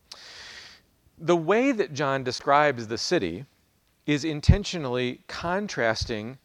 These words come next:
with the whore from chapters seventeen to nineteen, Babylon. Now remember, we saw that Babylon was a symbol for Jerusalem,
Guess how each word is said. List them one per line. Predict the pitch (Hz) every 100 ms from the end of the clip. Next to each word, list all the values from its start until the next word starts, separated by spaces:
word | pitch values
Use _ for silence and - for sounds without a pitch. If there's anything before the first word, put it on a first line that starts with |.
| -
with | 120 117 - - _ _ _ _
the | 120 127
whore | - 196 151 123
from | 127 131
chapters | 127 135 123 127 113
seventeen | - 117 113 113 104
to |
nineteen, | 117 185 196 92 - _ _ _ _
Babylon. | 147 170 120 78 71 - _ _
Now | 113
remember, | 113 139 107
we | 107
saw | - 123
that | 110 104
Babylon | 123 151 - - 90 - _ - _
was | 117 117
a | 113
symbol | - 156 160 143 131
for | 123 120 110 95 98 151 - - - _
Jerusalem, | 156 190 202 110 92